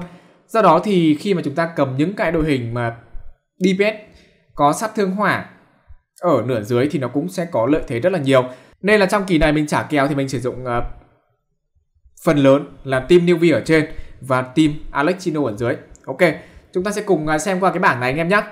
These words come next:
Bốn nhân vật được lựa chọn nhiều nhất: Furina, Silonen, New V và Zhongli. Như mình đã nói là cái team của New V ấy, nó sẽ được sử dụng rất là nhiều ở nửa trên.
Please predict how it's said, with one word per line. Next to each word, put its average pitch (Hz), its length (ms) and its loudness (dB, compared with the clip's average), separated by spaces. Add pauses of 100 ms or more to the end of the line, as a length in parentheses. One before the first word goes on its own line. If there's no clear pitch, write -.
(440)
Bốn 185 180 2
nhân 240 140 -2
vật 185 240 0
được 165 200 4 (280)
lựa 160 160 -2
chọn 170 260 -6
nhiều 151 140 0
nhất: 196 260 0 (840)
Furina, 208 440 2 (100)
Silonen, 196 460 0 (840)
New 196 180 6
V 196 80 2 (400)
và 143 280 0
Zhongli. 175 400 4 (1000)
Như 214 100 -2
mình 208 140 2
đã 156 120 2
nói 151 220 4
là 180 180 4
cái 147 100 2
team 185 360 6
của 135 240 2 (280)
New 180 140 4
V 180 200 8
ấy, 196 180 0
nó 139 120 -2
sẽ 156 160 -6
được 165 180 -2
sử 110 160 -8
dụng 113 180 -6
rất 202 100 0
là 196 80 0
nhiều 135 280 2
ở 123 60 2
nửa 107 200 -6
trên. 156 180 2